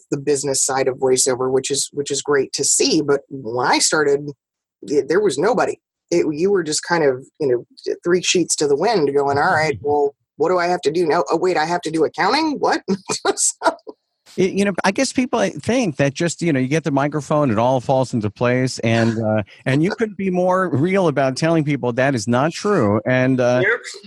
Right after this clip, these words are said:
Speaker 2: so, you know, that's, that's what we love is, is the truth, you know? And so you fill everybody in on every type of subject. I mean, uh, just the table of contents, uh, alone, as far as, uh,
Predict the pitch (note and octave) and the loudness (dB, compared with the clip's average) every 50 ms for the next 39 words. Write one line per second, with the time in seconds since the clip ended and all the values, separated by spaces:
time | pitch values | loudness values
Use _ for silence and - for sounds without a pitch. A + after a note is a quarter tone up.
0 | - _ _ _ _ _ _ _ _ - - - F#3+ E3+ E3+ E3+ E3 F3 F#3 F3 | -20 _ _ _ _ _ _ _ _ -10 -4 0 0 2 2 0 0 0 0 0
1 | E3+ E3 E3 D#3+ G3 A3 - - - - - E3+ A3+ - - A3+ G3 D#3+ C#3 D3 | 2 0 0 0 0 -2 -2 -4 -8 -4 -2 -2 -2 -2 -2 -2 -2 -2 0 0
2 | C#3 C#3 C3 A2 F2+ E2+ E2+ G#2+ A2 G#2+ A2 - - - - B2+ A#2+ - - A#2+ | 2 2 2 2 0 0 -2 -2 -2 -2 -4 -4 -4 -2 0 0 0 0 -2 -2
3 | A2 - - - A#2 F2 D2 D2 - - - G#2 G#2 G#2+ A2+ A#2 B2+ C3+ B2+ A2+ | -2 0 0 0 0 0 -2 -4 -10 -6 -2 -2 0 0 0 0 2 2 2 2
4 | A2 G#2+ A2 G#2 - D3 C3+ C3+ C3+ - - F3 E3 D#3 C#3+ C#3 E3 F#3+ F3 D3+ | 2 0 0 0 -2 0 0 0 0 0 0 -2 0 0 0 0 2 0 0 2
5 | D#3 D3+ D3+ D3 D3 D3 C#3 B2 A#2+ - - B2+ C#3 E3 G#3 F#3+ E3 - - - | 0 0 2 2 2 2 2 2 0 0 0 -2 0 0 -2 -4 -4 -6 -4 -2
6 | D#3 E3+ E3+ - B2 A2+ G#2 - - - A3 C#4 C4+ D#3 A2+ F#2+ F#2+ - C3 B2+ | 0 0 0 0 -2 -2 -2 -4 -6 -4 -4 -2 -2 -2 -2 -4 -2 -2 -2 0
7 | C#3 D3 D3 D3 D3 - _ - - - - - - B2 B2+ B2+ B2+ B2 B2+ E3 | 2 2 2 2 0 -2 _ -20 -20 -20 -12 -4 -2 0 2 2 0 0 -2 -4
8 | D3 - - C#3 B2+ - - D#3 D3 C#3 C3 A#2 - - D3+ E3+ F#3+ E3+ D3 A2 | -6 -4 -4 -4 -4 -2 -2 -2 -2 -2 -2 -4 -2 0 0 0 2 2 2 2
9 | A2+ G#2+ - - - - G#2+ A2 A2+ - - G#2+ A2 A#2 B2+ D3 D#3+ C#3+ G#2+ F#2+ | 2 0 -2 -6 -6 -2 0 0 0 0 0 0 0 2 2 2 2 2 2 0
10 | G2 G#2 - - A#2 A2+ A2 G#2+ G#2+ G#2+ G2 - - F#2 F#2 | 0 -2 -2 -2 0 0 2 2 2 0 0 0 -2 0 -2